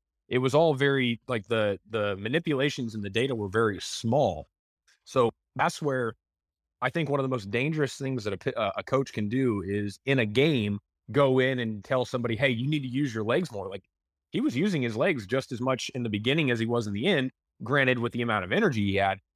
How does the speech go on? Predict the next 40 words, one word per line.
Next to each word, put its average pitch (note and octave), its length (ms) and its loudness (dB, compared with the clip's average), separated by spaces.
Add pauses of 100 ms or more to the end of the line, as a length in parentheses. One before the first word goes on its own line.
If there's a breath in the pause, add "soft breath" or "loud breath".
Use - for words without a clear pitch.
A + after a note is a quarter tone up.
(140)
but A2+ 140 -4
telling F#3 320 2
someone C#3+ 260 -4
to A#2 40 -4
start C3 300 -2
compensating A#2+ 1040 -2 (340)
for A#2 540 2 (300)
fatigue G#2+ 800 -2 (300)
is G#2 200 -6
very G#2 400 4
dangerous. A2 580 -2
And G2+ 280 -6 (180)
that D#3 180 2
was D3 140 -6
what B2 180 -4
the G2+ 80 -4
data G#2+ 300 0 (240)
showed G2+ 400 -4
me A2 380 -4 (260 soft breath)
was, A#2 300 -2 (600)
like, A#2+ 300 -2
you C3 140 -2
gotta F3 240 2
let D3+ 160 -2
a C#3 40 -4
guy C3 220 0
go B2 180 -2
and A#2+ 100 -6
compete, A#2+ 420 -4
and G#2 80 -6 (960)
how G#3 200 0
his F#3+ 140 -2
body C#3 320 -2
chooses C3+ 540 -6
to C3 140 -4
interpret A#2 440 -4
the A2+ 80 -2
level C3 340 2
of A2+ 80 -4
energy A#2+ 500 0